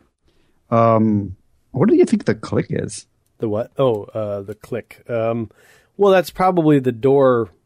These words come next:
Speaker 2: locking.
Speaker 1: So it slams and then clicks?
Speaker 2: I guess. Or
Speaker 1: Weird
Speaker 2: she, she,
Speaker 1: door.
Speaker 2: she cocks a gun.
Speaker 1: <laughs> Or she grabs a pen.
Speaker 2: <laughs> Let me take some notes here.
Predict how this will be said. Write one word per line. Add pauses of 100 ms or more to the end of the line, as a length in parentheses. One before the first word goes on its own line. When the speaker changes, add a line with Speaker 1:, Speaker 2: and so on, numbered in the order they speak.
(300)
Speaker 2:
locking. (260)
Speaker 1:
So
it
slams
and
then
clicks? (100)
Speaker 2:
I
guess. (600)
Or
Speaker 1:
Weird
Speaker 2:
she,
she,
Speaker 1:
door. (120)
Speaker 2:
she
cocks
a
gun.
Speaker 1:
<laughs> (840)
Or
she
grabs
a
pen. (260)
Speaker 2:
<laughs>
Let
me
take
some
notes
here.